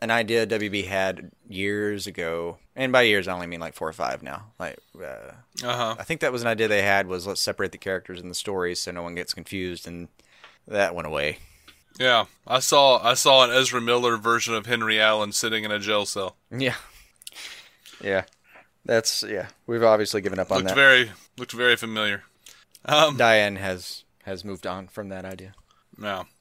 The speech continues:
Speaker 2: So, uh, My Entertainment World, a website that I admit I don't know anything about, um, <laughs> has listed, um, Suicide Squad two,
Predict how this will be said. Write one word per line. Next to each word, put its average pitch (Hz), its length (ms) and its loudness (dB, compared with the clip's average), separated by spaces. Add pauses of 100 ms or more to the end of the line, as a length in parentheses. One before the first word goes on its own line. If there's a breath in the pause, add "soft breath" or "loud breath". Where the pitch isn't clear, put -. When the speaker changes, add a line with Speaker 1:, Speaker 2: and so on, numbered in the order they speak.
(140)
Speaker 2:
So, 143 280 2
uh, 120 240 6
My 123 220 4
Entertainment 139 460 0
World, 113 400 2 (420 soft breath)
a 104 100 -10
website 113 400 2
that 101 100 -2
I 107 160 6
admit 104 280 0
I 104 120 2
don't 101 160 2
know 95 260 -2
anything 95 260 -6
about, 113 340 4 (680 soft breath)
um, 131 500 0 (160 loud breath)
<laughs> - 160 -20
has 135 340 2
listed, 135 520 -2
um, 107 500 2 (300)
Suicide 202 400 -2
Squad 170 320 2
two, 151 360 -2